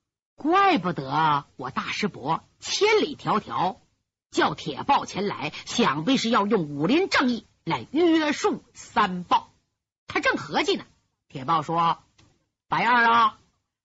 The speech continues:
这封聘书可不是老夫假造的吧？” <laughs> “还有一封信呐，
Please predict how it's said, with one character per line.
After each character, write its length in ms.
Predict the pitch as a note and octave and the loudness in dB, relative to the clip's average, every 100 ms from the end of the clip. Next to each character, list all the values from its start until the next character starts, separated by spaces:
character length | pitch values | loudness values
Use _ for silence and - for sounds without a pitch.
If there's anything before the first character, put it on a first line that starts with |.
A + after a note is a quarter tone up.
| - | -2
这 200 | C#4 C4 | 2 2
封 140 | D4 | 2
聘 200 | C#4+ D4+ | 2 2
书 240 | B3+ D4+ D4+ | 2 2 2
可 180 | A#3+ | 2
不 100 | G3+ | 2
是 340 | C#4+ D4 B3+ F#3+ - - | 2 2 2 0 -8 0
老 260 | F#3 A#2 | 0 0
夫 240 | A#2+ A#3+ C4+ | -2 0 0
假 320 | - - - | 0 -4 -2
造 280 | - E4+ B3 | 4 4 4
的 60 | C3+ | 0
吧？” 220 | - - _ _ _ | -6 -10 _ _ _
<laughs> 320 | - D4+ - - - - | -2 -2 -2 -6 -20 -18
“还 320 | - - C#4 | -14 -2 0
有 160 | D#4 | 2
一 100 | B3+ | 2
封 180 | B3+ B3 | 0 0
信 200 | A#3+ D4 | 0 0
呐， 160 | B3+ | 0